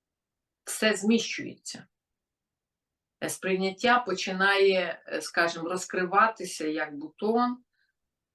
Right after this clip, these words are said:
саме в глибину, глибину відчуттів спочатку, в глибину сприйняття, в глибину знань внутрішніх про себе, в глибину перебувань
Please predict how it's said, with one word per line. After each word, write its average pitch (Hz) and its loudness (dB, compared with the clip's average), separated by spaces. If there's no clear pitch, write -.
саме 202 4
в 156 -8
глибину, 180 -2
глибину 196 4
відчуттів 180 -6
спочатку, - -10
в 147 -18
глибину 175 -2
сприйняття, 190 -4
в 127 -12
глибину 196 -2
знань 160 2
внутрішніх 170 -2
про 160 -4
себе, 131 -4
в 143 -14
глибину 185 -2
перебувань 196 2